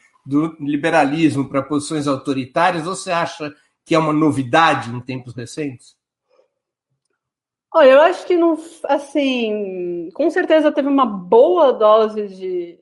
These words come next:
Speaker 2: de pragmatismo nisso, porque, pelo menos, assim, entre as pessoas que eu entrevistei, é, em off, todas elas,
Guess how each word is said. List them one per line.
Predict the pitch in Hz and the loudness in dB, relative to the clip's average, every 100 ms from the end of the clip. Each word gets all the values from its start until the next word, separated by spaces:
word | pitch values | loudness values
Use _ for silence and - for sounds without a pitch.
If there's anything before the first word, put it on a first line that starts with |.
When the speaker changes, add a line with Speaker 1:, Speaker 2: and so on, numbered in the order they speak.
| - | -18
Speaker 2:
de | 196 | -16
pragmatismo | 196 208 202 202 190 - 220 247 262 208 | -4 -4 -2 -4 -6 -8 -6 -4 -4 -4
nisso, | 196 196 240 - 254 - | -4 -4 -6 -6 -8 -10
porque, | 202 - _ - 196 196 196 196 190 185 180 170 170 - | -14 -14 _ -2 0 0 0 2 4 6 6 2 -4 0
pelo | 202 | 2
menos, | 202 226 262 | 4 4 4
assim, | 254 254 220 | 2 2 0
entre | 214 226 | 0 0
as | 233 | -2
pessoas | 233 226 233 | -2 0 -2
que | 233 | -2
eu | 233 | -6
entrevistei, | 233 220 208 - 214 220 302 233 170 _ _ _ _ _ _ | 0 0 -2 -4 2 4 4 2 -4 _ _ _ _ _ _
é, | - 196 190 190 180 - | 0 2 4 2 0 -4
em | 226 | 0
off, | 220 220 285 - - 180 | 4 6 6 2 -8 -2
todas | 247 277 370 302 | 4 6 6 2
elas, | 254 226 262 311 294 240 - | 2 2 4 4 2 -4 -14